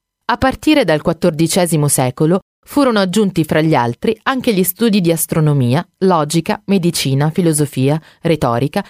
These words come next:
greco e naturalmente teologia. L'ateneo è oggi suddiviso in più di venti facoltà. Ermanno Olmi non conosceva neppure Raz Degan quando l'ha scelto per essere il protagonista del suo film.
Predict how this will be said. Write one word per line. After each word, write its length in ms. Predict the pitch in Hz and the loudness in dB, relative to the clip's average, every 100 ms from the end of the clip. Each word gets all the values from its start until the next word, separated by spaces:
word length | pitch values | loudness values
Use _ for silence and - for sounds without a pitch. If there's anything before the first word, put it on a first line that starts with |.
| _ | _
greco 540 | 180 220 156 151 233 - | -2 0 0 -2 -4 0
e 100 | 269 | 0
naturalmente 640 | 277 285 277 247 214 196 | 2 0 2 0 0 0
teologia. 720 | 180 151 139 135 - 110 127 - _ _ _ _ _ _ | 2 2 2 -2 -4 -4 -4 -8 _ _ _ _ _ _
L'ateneo 640 | 160 156 160 151 147 147 175 - - | -2 0 0 2 2 2 0 -6 -4
è 160 | 277 | 0
oggi 240 | 285 214 208 | 2 0 0
suddiviso 580 | 226 190 220 254 214 | 0 0 2 2 2
in 120 | 208 180 | 0 0
più 140 | 269 | 0
di 100 | 233 | 0
venti 280 | 175 175 202 | 0 0 -2
facoltà. 540 | 185 208 208 - 110 _ _ _ _ _ | -2 -2 -2 -4 -6 _ _ _ _ _
Ermanno 520 | 277 277 277 247 196 | 0 2 0 2 2
Olmi 420 | 151 143 160 208 240 | 2 2 0 0 0
non 200 | 294 269 | 0 0
conosceva 420 | 262 247 269 220 | 0 0 0 0
neppure 440 | 165 - 151 131 | -2 0 0 2
Raz 240 | 127 - - | 0 -2 -4
Degan 640 | 139 127 120 127 143 - | -2 0 0 -2 -4 -6
quando 240 | - 151 143 | -6 -2 0
l'ha 100 | 135 | 0
scelto 380 | - 151 - 139 | 0 -2 -2 -2
per 160 | 139 | -2
essere 300 | 139 - 139 | -2 -2 -2
il 100 | 135 | -2
protagonista 640 | - 139 139 147 147 - 135 | -2 -2 -2 0 -2 -2 -2
del 160 | 127 | -2
suo 180 | - 131 | -2 -4
film. 480 | - 117 127 135 | -2 0 0 -2